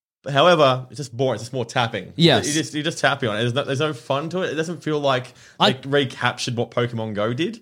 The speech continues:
Speaker 2: I sort of feel like, yeah, like, the problem with any phone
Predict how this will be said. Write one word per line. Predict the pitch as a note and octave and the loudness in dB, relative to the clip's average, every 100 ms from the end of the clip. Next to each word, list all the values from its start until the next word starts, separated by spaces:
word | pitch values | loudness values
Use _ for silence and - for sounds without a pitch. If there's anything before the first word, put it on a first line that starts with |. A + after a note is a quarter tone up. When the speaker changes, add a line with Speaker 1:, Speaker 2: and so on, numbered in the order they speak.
| _ | _
Speaker 2:
I | G3+ | 0
sort | - C4 | 4 4
of | C#4 | 4
feel | - C4 | 0 0
like, | G3 F#3 - | 4 2 2
yeah, | F3 F#3 F3 C#3 | 0 2 4 2
like, | C#3 E3 - | 2 0 0
the | F#3+ | -4
problem | - A#3+ A#3 B3+ G3+ | 4 4 4 0 4
with | F#3 E3 | 4 4
any | D#3 F3+ F3+ F3+ E3 D#3 _ _ - | 0 2 4 4 2 0 _ _ -14
phone | B2+ D#3+ D3+ D3 C#3+ C#3+ | 0 4 6 4 2 0